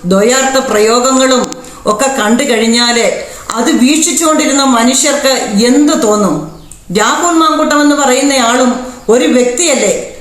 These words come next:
അവന് മനസ്സില്ലേ? അവന് അമ്മയില്ലേ? സഹോദരങ്ങളില്ലേ? അവനെ സ്നേഹിക്കുന്ന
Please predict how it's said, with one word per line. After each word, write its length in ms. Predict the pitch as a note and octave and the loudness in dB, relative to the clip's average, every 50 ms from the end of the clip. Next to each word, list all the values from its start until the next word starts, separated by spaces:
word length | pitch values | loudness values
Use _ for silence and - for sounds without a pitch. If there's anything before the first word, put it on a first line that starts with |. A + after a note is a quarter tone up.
| - - - | -16 -8 -4
അവന് 240 | - G#3 C4 D4+ D#4 | -2 0 2 2 2
മനസ്സില്ലേ? 840 | D4+ C4 B3 B3 C#4 D#4+ - - E4+ C#4 B3+ A#3 F3+ - - - - - - | 2 2 2 2 0 0 0 -2 -2 0 0 -2 -2 -4 -8 -10 -10 -8 -4
അവന് 220 | G3+ A3 C#4 D4 | -2 0 0 0
അമ്മയില്ലേ? 880 | C#4 B3 A#3 B3 C#4 D#4 F4 F4 D4+ C4+ A#3+ A#3 G#3+ F#3 - - - - - | 0 2 2 2 2 2 2 2 2 2 2 2 0 0 -2 -4 -6 -6 -4
സഹോദരങ്ങളില്ലേ? 1200 | F#3+ A3+ G#3 G#3+ A3 C4+ D4+ D#4 F4 E4 D#4 D#4+ D#4 D#4 C#4+ C4 A3+ A3+ G3+ F3 - - - - - | -2 -2 0 0 0 0 0 0 0 0 0 0 0 2 2 0 0 0 0 -2 -4 -6 -6 -4 -2
അവനെ 280 | G3+ B3 C#4 D4 D4 | 0 0 2 2 0
സ്നേഹിക്കുന്ന 880 | D4 - - A#3 C4 C#4+ C#4+ D#4 D#4+ D4+ D#4 D4+ D4+ D4+ D4 D4 D4 | 0 0 0 0 0 0 -2 -2 -2 -2 -2 0 0 0 0 -2 -2